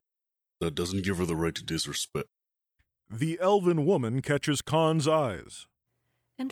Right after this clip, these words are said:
Speaker 3: why should she bow? We've been living here since before time forgot, but have never made ourselves known.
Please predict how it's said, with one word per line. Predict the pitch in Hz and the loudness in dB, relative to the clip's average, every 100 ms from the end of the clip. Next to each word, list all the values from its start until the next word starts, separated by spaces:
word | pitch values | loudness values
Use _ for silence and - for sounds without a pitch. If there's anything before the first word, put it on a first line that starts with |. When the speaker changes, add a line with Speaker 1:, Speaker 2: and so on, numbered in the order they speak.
| - | -4
Speaker 3:
why | 381 480 | -2 -2
should | - - 381 | -6 -4 -4
she | - 208 | -4 -6
bow? | 180 185 170 175 - _ _ _ _ _ _ | -4 -4 -6 -8 -14 _ _ _ _ _ _
We've | 226 381 - | -2 -2 -2
been | 320 262 | -4 -2
living | 233 202 165 | -2 -4 -4
here | 165 165 | -8 -12
since | 185 175 | -12 -12
before | - - 254 339 | -12 -14 -10 -10
time | 359 - 269 | -10 -8 -10
forgot, | - 208 208 - - - | -10 -10 -10 -12 -16 -12
but | 220 | -10
have | 220 | -6
never | 247 302 370 | -6 -6 -6
made | 320 302 | -8 -8
ourselves | 277 - 262 240 - 208 | -10 -10 -8 -8 -6 -6
known. | 185 170 180 | -6 -6 -16